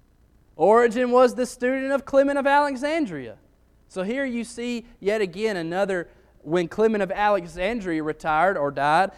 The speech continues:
Origen became the president at that school, and he taught that when it comes to the book of Hebrews,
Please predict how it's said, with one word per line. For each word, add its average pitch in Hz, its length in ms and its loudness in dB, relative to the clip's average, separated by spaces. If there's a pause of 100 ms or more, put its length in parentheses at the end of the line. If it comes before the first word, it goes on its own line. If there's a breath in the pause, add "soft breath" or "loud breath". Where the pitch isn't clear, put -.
(160 loud breath)
Origen 226 540 8
became 180 380 -4
the 165 80 -2
president 156 640 -4
at 156 240 -6
that 156 240 -4
school, 175 480 0 (200 loud breath)
and 185 160 -4
he 302 280 -2
taught 165 600 4 (920)
that 170 340 0
when 202 140 -4
it 214 140 -10
comes 240 300 -2
to 202 80 -16
the 180 100 -4
book 208 200 0
of 175 100 -8
Hebrews, 170 680 -6